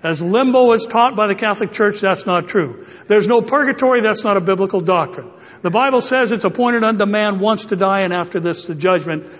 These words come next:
And there's a couple of anomalies along the way, two in the Old Testament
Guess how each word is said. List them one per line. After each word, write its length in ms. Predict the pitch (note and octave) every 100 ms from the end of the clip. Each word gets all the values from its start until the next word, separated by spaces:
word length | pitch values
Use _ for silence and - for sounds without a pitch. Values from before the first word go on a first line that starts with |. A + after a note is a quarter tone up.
| -
And 100 | F3+
there's 160 | F3+ E3+
a 60 |
couple 320 | D#3+ F#3+ F#3+ E3+
of 60 |
anomalies 560 | E3 F3+ E3+ E3 E3 E3
along 300 | E3 E3 E3
the 80 | D#3+
way, 260 | D#3 D3+
two 220 | D3+ G#3
in 60 | F#3
the 120 | E3
Old 180 | E3 D#3+
Testament 480 | E3+ E3 E3 D#3